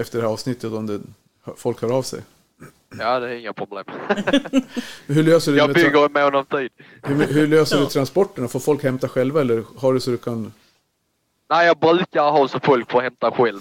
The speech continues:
Speaker 2: Men, eh, ibland så går det ju med någon, eh, transportbolag eller någonting sånt. Eh,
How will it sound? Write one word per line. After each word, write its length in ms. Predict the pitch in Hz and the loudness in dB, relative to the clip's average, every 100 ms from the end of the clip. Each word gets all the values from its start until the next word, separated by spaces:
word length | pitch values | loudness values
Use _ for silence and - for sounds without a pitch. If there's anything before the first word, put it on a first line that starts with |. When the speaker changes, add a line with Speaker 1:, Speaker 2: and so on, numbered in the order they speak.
| - | -6
Speaker 2:
Men, 200 | 117 120 | -6 -4
eh, 460 | 127 131 127 127 135 | -2 0 0 0 -2
ibland 400 | 131 147 151 147 | 0 0 0 -4
så 100 | 147 | -6
går 260 | 143 120 | 0 0
det 100 | 110 | 2
ju 240 | 113 113 110 | 2 0 -2
med 120 | 120 117 | -6 -4
någon, 160 | 113 - | -4 -6
eh, 480 | 110 107 107 107 _ | -10 -10 -10 -14 _
transportbolag 800 | 113 107 120 107 _ 104 104 101 | -10 -2 0 0 _ -2 0 -2
eller 80 | 104 | -4
någonting 380 | 101 101 - 107 | -10 -12 -12 -20
sånt. 360 | - 107 - - - _ - - _ | -4 -4 -4 -14 -16 _ -20 -20 _
Eh, 440 | 104 104 101 101 | -12 -12 -12 -14